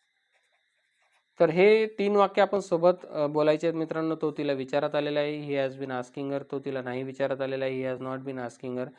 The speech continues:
तो तिला विचारत आलेला आहे का? Has he been asking her? तर हे तीन वाक्य आपल्याला जमलेच पाहिजे मित्रांनो, तेव्हाच आपल्याला या वाक्यांचा सराव होईल. पुढचं वाक्य आहे, राम गुंतवणूक करत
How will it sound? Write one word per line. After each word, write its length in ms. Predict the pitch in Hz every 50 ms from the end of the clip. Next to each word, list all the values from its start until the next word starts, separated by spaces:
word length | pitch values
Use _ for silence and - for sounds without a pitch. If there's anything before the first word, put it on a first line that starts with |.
| - _ _ _ -
तो 100 | 156 151
तिला 220 | 151 151 143 143
विचारत 480 | 139 131 131 131 131 139 135 147 143 147
आलेला 260 | 135 135 135 135 135
आहे 140 | 131 131 131
का? 120 | 135 135
Has 260 | 131 131 123 123 127 123
he 260 | 127 127 139 147 156 156
been 220 | 147 143 143 139 135
asking 460 | 123 120 - _ - 120 117 117 117
her? 100 | 113 139 _ _ _ _ _ _ _ _ _ - 139
तर 40 |
हे 220 | 127 - 143 151 156
तीन 260 | 156 - 160 151 151
वाक्य 240 | 151 147 147 - 147
आपल्याला 300 | 143 143 143 143 147 143
जमलेच 380 | 139 139 135 135 139 139 135
पाहिजे 220 | - 139 135 131 135
मित्रांनो, 420 | 131 131 131 135 131 131 131 131
तेव्हाच 400 | 131 131 131 131 131 135 139 139 139
आपल्याला 340 | 131 135 131 127 127 131
या 200 | 127 127 127 127
वाक्यांचा 500 | 123 123 123 - - - 123 123 127 131
सराव 300 | 123 - 135 123 123 117
होईल. 240 | 117 120 123 127 131 - _ _ _ _ _ _ _ _ _ _ _ _ _ -
पुढचं 520 | 156 156 - - 196 190 185 190 185 - -
वाक्य 320 | 147 147 143 - - 165
आहे, 340 | 156 147 160 160 147 127 131 208 220 _ _ _ _ _ _ _ _ _ -
राम 480 | 143 143 147 147 156 160 170 180 190 - - - 151 143
गुंतवणूक 600 | 143 147 147 147 - 170 170 165 170 175 185 185 - _ _ _ _ _ -
करत 280 | 151 143 147 147 151